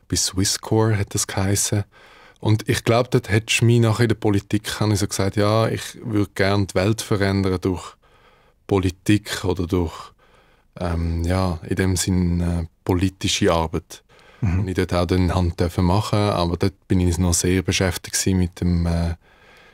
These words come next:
Speaker 1: ja, wie kann man in, mit Lobbyarbeit, wie kann man mit, äh, Politik eigentlich die Welt verändern.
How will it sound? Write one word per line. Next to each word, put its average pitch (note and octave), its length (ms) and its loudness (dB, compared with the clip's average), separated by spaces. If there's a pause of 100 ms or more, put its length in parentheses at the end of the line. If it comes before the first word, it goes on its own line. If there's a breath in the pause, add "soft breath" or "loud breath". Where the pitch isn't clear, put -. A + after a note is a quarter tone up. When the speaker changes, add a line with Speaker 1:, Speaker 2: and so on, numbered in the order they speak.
(120)
Speaker 1:
ja, E2+ 240 -2
wie F2 120 0
kann F2 260 -2
man F2+ 80 2
in, F2+ 220 2
mit F2+ 180 0
Lobbyarbeit, F2 800 2
wie F2+ 80 0
kann E2+ 240 -2
man E2+ 140 0
mit, E2 280 -4 (640 loud breath)
äh, F#2 260 -4
Politik F2 640 -4
eigentlich E2 320 -4 (120)
die F2+ 60 -4
Welt E2+ 320 -2
verändern. F2 720 -2